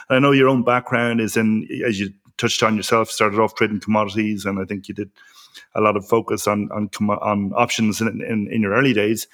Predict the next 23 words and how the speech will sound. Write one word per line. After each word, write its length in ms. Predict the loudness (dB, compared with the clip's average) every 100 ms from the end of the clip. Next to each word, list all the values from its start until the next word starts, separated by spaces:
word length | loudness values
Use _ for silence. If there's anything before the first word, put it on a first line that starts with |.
| -18 -10 -2
Is 140 | 2
that 160 | 2 4
something 400 | 0 2 2 2
that 140 | -2
you 240 | 0 -2
think 420 | 2 2 2 0 -2
is 340 | 0 0 2
an 120 | 2 4
important 400 | 4 2 2 2
driver 360 | 4 4 4
of, 180 | 2 2
of 220 | -2 -2
some 200 | 0 2
of 60 | 4
the 100 | 2
short-term 480 | 2 2 2 2 4
moves 320 | 4 2 0
we're 100 | -2
seeing 300 | 0 0 2
in 80 | 4
markets 540 | 4 2 0 -4 -2
now? 360 | 2 4 4 2
And 160 | 0